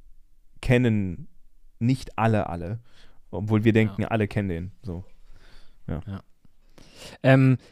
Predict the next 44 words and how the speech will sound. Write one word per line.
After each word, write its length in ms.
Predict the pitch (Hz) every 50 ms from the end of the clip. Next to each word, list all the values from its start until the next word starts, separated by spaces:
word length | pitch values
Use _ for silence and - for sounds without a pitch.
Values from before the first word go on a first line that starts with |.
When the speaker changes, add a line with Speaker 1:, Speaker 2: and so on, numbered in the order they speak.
| _ _
Speaker 2:
was 180 | - 120 117 -
ich 140 | 165 156 -
noch 240 | 165 147 135 143
irgendwie 240 | - 147 139 147 147
ein 80 | 139 135
bisschen 640 | 143 135 - - 143 131 131 131 131 127 123 127 127
schade 360 | - - 131 135 143 151 160
finde 280 | - - 160 156 151
bei 120 | 139 139 135
der 120 | 139 139
ganzen 320 | 131 135 139 143 - 151 131
Geschichte, 420 | 131 - - 151 - - - 147
ist 520 | 135 127 120 131 127 - - - - -
das 200 | - 113 - -
Thema 280 | - - 139 131 139 135
Übertragung. 800 | 135 127 123 117 - 117 - 117 123 135 143 151 156 156 156 151
Das 260 | 127 110 - - - -
ist 160 | 131 - -
ja, 360 | 131 123 120 117 120 120 117 - _ - - - - - _ -
Warner 300 | 123 127 143 156 151 135
Brothers 460 | 127 139 139 147 147 147 143 135 -
ist 180 | 151 - - -
da 60 | 131
ja 160 | 131 131 135
mit 160 | 131 127 123 - - -
drin. 380 | 143 139 143 143 143 147 - -
Ähm, 540 | - 117 117 120 117 117 120 120 120 120 110 - _ _ _ _ - _ _ _ _ _ - -
dementsprechend 540 | - 139 139 131 - - - 139 135 139 127
wird's 160 | 131 143 -
ja 80 | - 139
auch 140 | 123 117 -
wieder, 500 | 139 131 139 135 131 127 127 127 123 -
denke 260 | - - 127 127 123
ich 100 | 117 -
mal, 360 | 131 127 123 123 123 123 123 - - - _ _ _ _
bezahlpflichtig 1120 | - 117 - - - 127 131 151 160 - - 156 156 156 - - 156 147 147 135 - 156 -
auf 160 | 127 123 -
dem 160 | 135 131 120
Discovery 540 | 117 - - - - 147 147 147 147 147 143
Channel, 1120 | - - - 147 139 143 139 139 139 143 139 139 139 123 90 127 127 127 127 123 123 123 123
äh, 20 |
zu 160 | - - -
sehen 260 | 113 101 127 151 170 160
sein. 380 | 151 151 156 156 156 160 160